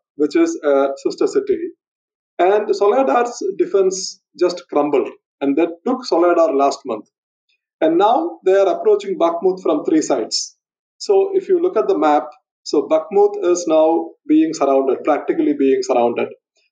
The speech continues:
The Russians are coming from the north, the Russians are coming from the south, and the Russians are coming from the east. So basically, the Russians are now choking Bakhmut.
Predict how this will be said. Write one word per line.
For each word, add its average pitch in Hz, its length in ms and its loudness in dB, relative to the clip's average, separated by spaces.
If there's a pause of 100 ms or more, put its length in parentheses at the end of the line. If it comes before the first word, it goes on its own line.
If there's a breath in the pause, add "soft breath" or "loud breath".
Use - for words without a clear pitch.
The 143 100 0
Russians 190 340 0
are 160 180 0
coming 160 300 0
from 147 420 -2 (400)
the 139 80 0
north, 151 360 0 (460)
the 143 80 2
Russians 160 320 0
are 156 180 0
coming 160 300 -2
from 139 220 -2
the 131 100 0
south, 185 380 -2 (260)
and 143 140 0
the 147 80 4
Russians 147 320 -2
are 143 160 0
coming 143 320 0
from 127 220 -2
the 127 60 4
east. - 560 -4 (360)
So - 460 0 (260)
basically, 285 500 -2
the 190 80 0
Russians 190 320 0
are 175 160 0
now 165 220 2
choking 160 460 -2
Bakhmut. 131 460 0